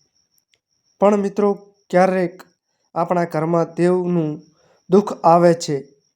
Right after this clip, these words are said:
અને કઈ રીતે આપણને દેવ દુઃખના,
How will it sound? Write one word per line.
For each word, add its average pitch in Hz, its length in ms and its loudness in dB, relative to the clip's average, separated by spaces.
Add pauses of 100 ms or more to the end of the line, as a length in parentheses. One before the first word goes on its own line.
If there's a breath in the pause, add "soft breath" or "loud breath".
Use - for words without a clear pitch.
(220)
અને 202 260 0
કઈ 214 340 0
રીતે 190 340 -2
આપણને 175 680 0 (360 soft breath)
દેવ 190 240 4
દુઃખના, 170 640 -4